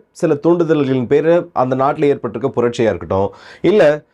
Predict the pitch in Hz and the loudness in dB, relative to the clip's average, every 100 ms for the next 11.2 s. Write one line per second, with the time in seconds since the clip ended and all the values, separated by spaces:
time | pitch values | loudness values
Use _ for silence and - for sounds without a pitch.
0 | _ _ - 135 170 226 240 214 185 175 | _ _ -2 -2 0 0 0 0 -2 -2
1 | 170 170 190 170 165 170 165 - 127 117 | -2 -2 2 0 0 0 -2 -2 -4 -2
2 | 113 107 98 120 143 - 151 151 156 165 | -2 0 0 0 -4 -4 -2 0 0 0
3 | 160 - 139 135 196 165 117 117 131 113 | -2 0 -2 0 0 2 2 2 0 0
4 | 90 104 170 170 - 143 156 147 139 190 | 0 0 -2 -8 -4 -2 0 0 2 0
5 | 214 190 147 185 139 156 170 156 135 156 | 0 0 2 0 0 0 0 0 -2 -2
6 | 123 143 135 110 95 87 127 156 - _ | -4 -4 -4 -2 -2 0 0 -2 -8 _
7 | _ 143 226 247 233 175 160 147 143 131 | _ 0 2 4 2 0 0 0 0 0
8 | 143 127 160 165 110 110 107 107 95 - | -2 -2 0 0 0 -2 -2 -2 -8 -12
9 | - - - 220 208 196 247 254 202 170 | -20 -6 0 2 4 4 2 2 2 0
10 | 143 143 143 185 160 147 175 147 123 - | 0 -4 -4 -4 -2 0 0 0 -4 -4
11 | 101 | -4